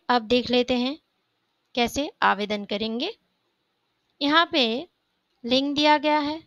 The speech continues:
जिसमें click करके आप इस page में आ जाएंगे। ये application for issuing of एनओसी to abstract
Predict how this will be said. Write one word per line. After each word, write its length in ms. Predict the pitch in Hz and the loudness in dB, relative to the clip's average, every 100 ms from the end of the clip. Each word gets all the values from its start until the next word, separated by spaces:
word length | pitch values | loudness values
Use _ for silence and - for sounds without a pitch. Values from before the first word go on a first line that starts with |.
| _ | _
जिसमें 320 | 240 247 302 311 | -10 -6 -6 -4
click 280 | 294 - | -4 -4
करके 360 | - 294 277 349 - _ _ _ _ | -4 -4 -2 -6 -6 _ _ _ _
आप 160 | 254 285 | -4 -4
इस 260 | 311 - _ | -6 -10 _
page 220 | 262 247 | -4 -2
में 120 | 262 302 | -4 -4
आ 120 | 262 | -2
जाएंगे। 500 | 185 202 202 - 208 _ _ _ _ _ _ _ _ _ _ _ _ _ _ | -4 -6 -8 -14 -16 _ _ _ _ _ _ _ _ _ _ _ _ _ _
ये 320 | 294 359 370 - _ 254 | 0 2 2 -6 _ -4
application 800 | - 269 - 311 - 339 349 320 | -2 -4 0 2 2 0 -4 0
for 280 | 311 311 285 | 2 2 0
issuing 580 | - 277 277 302 370 415 _ - | -4 -4 -6 -6 -10 -18 _ -6
of 300 | 247 262 254 | -6 -4 -8
एनओसी 840 | - 254 254 262 254 262 277 339 | -6 -6 -4 -6 -6 -6 -4 -4
to 240 | - - 294 | -6 -10 -6
abstract 600 | 254 - - - 254 320 | -6 -8 -12 2 4 4